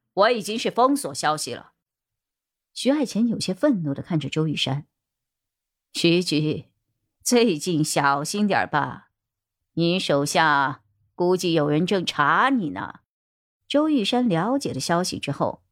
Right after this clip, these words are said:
便起身离开，走到包间门口的时候，留下了这么一句没头没脑的话。“你是在威胁我吗？”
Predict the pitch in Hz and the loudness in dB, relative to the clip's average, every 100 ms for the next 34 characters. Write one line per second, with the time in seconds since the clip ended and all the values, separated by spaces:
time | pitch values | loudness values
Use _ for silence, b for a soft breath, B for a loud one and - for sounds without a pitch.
0 | _ - 151 143 - - - 147 143 135 | _ 0 0 0 -4 -8 -2 0 0 -2
1 | 156 202 - - _ _ _ _ - 196 | -4 -4 -6 -14 _ _ _ _ 2 2
2 | 220 262 240 254 285 277 247 208 285 - | 2 -2 -2 0 2 4 4 4 2 0
3 | - - - 143 123 - _ _ _ 160 | -8 -6 -6 -2 -2 -2 _ _ _ 2
4 | 175 208 285 277 202 147 147 135 143 147 | 4 4 0 -2 -2 -2 0 0 0 2
5 | 147 143 175 262 277 202 220 180 196 247 | 2 4 4 0 0 0 2 2 4 2
6 | - - - 139 - - _ _ _ _ | 0 -6 -10 -4 -4 -4 _ _ _ _
7 | _ _ _ _ _ _ _ _ _ _ | _ _ _ _ _ _ _ _ _ _
8 | - 175 175 190 190 185 175 226 233 - | 2 2 2 0 2 2 4 2 2 2
9 | 175 160 147 156 151 | 2 2 2 2 0